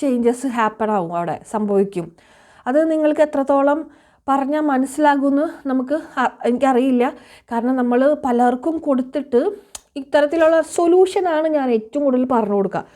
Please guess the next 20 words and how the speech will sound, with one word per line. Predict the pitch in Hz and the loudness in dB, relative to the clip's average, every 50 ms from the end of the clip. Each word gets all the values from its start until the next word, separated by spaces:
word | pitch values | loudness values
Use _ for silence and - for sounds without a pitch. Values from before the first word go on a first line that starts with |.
| - - - - - _ _ | -20 -20 -20 -20 -20 _ _
കുറേ | _ - 220 233 247 262 285 | _ -4 -2 0 4 4 4
പേർക്ക്, | 294 294 269 254 254 254 294 | 4 4 2 0 -2 -4 -4
ആ, | 294 285 - - 226 233 | -4 -2 -2 -2 -2 0
റിലേഷൻഷിപ്പിൻ്റെ | 226 233 233 233 226 240 240 - 247 - - 247 247 247 247 262 | 0 2 2 2 0 -2 -4 -8 -12 -12 -12 -8 -6 -4 -4 -4
സൊല്യൂഷൻസ് | 254 - 269 240 233 226 226 226 - 247 233 247 240 233 | -4 -2 -2 0 0 0 -2 -2 -2 -4 -4 -2 -2 -2
പറഞ്ഞു, | 240 233 226 220 233 247 240 - - - - - - - | 0 0 0 0 -2 -4 -4 -10 -20 -20 -20 -14 -6 -2
അതവർ | 247 262 277 277 285 | 0 0 2 0 0
ചെയ്ത് | 285 285 - 269 254 262 269 277 269 294 302 | -2 -2 -2 0 2 2 2 2 0 0 0
കഴിഞ്ഞാലുണ്ടല്ലോ | 285 277 262 247 247 254 262 254 247 240 226 220 214 220 220 254 320 - - - _ _ 226 | 0 2 2 2 2 2 0 0 0 0 0 2 2 2 2 0 -2 -4 -10 -20 _ _ -10
വളരെ | 214 214 220 226 262 277 302 311 320 349 339 | -6 -4 -2 0 2 2 2 2 2 0 -2
വ്യക്തമായിട്ടുള്ള, | 269 277 - - - _ - 277 254 254 247 240 233 - 247 240 240 240 247 247 240 - - _ _ _ _ _ _ _ - | -2 -4 -6 -8 -10 _ -6 -4 -2 -2 -2 -2 -2 -2 -2 0 2 2 0 0 -4 -8 -14 _ _ _ _ _ _ _ -4
ആ, | 226 | 0
ഒരു, | 226 220 220 220 220 220 214 214 214 214 - _ _ _ _ _ - | 2 4 4 6 6 6 6 4 2 -2 -8 _ _ _ _ _ -8
ആം, | 226 220 214 214 214 208 208 214 - _ _ _ - | -6 -2 -2 -2 -2 -2 -4 -8 -12 _ _ _ -6
വിസിബിൾ | 220 220 262 254 - - 339 339 294 302 339 339 320 | -2 0 0 0 0 0 0 0 2 2 2 2 2
ആയിട്ടുള്ളൊരു | 294 269 254 254 254 262 254 254 254 | 2 2 0 -2 -2 -2 0 0 0
ചേഞ്ചസ് | 262 254 285 233 233 226 226 226 - 247 | 0 0 0 2 2 2 0 -2 0 -2
ആയിരിക്കും | 226 214 208 208 214 220 214 214 | -2 0 -2 -2 -2 -2 0 0
അവരുടെ | 208 208 208 202 208 220 | 0 0 0 0 0 0
ലൈഫിൽ | 220 214 202 196 196 196 - - - 208 220 240 247 247 | 0 0 0 -2 -2 -4 -6 -4 -2 0 2 2 0 -2